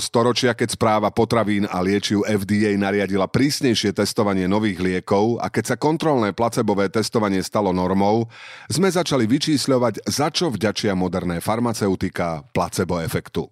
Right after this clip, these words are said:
Napríklad veľkému množstvu ľudí s depresiami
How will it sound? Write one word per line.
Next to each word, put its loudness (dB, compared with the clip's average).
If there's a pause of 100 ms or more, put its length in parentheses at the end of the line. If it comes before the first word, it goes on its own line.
(760)
Napríklad 0
veľkému 2
množstvu 2
ľudí 4
s 0
depresiami 0